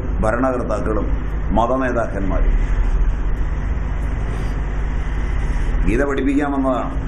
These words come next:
രാവിലെ എഴുന്നേറ്റു, ആരോ ഒരാൾ ഭക്ഷണം കൊണ്ടു തന്നു, ഉണ്ടാക്കി തന്നു,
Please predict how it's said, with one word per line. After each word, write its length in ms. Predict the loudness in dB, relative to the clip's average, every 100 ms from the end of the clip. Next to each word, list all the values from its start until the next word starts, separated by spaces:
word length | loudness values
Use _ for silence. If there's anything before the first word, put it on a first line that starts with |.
| -2 -2 -2 -2 -2 -4 -4 -4 -4 -4 -4 -2 -2 -2 -2 -4 -4 -4 -4 -4 -4 -4 0
രാവിലെ 300 | 2 2 2 2
എഴുന്നേറ്റു, 400 | 0 -2 -2 -2 -2 -4 -2 -2 -4 -4 -4 -4 -4 -4 -4 -4 -4 -4 -4 -4 -4 -4 -4 -2 -2 -2 0
ആരോ 180 | 0 0
ഒരാൾ 200 | 0 0 0 -2
ഭക്ഷണം 320 | -4 -2 0
കൊണ്ടു 160 | 0 0
തന്നു, 200 | -2 -2 -4 -4 -4 -4 -4 -2
ഉണ്ടാക്കി 280 | 0 2 2 0
തന്നു, 200 | -2 -4